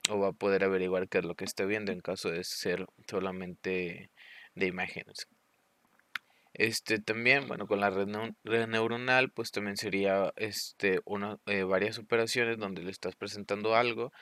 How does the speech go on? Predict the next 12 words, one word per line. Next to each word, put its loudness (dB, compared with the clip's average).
eh, 4
lo 0
ejecuta 0
dentro -2
de 0
su -6
memoria, -2
hace, -2
pasa 2
alguna 0
ecuación, 0
eh, 6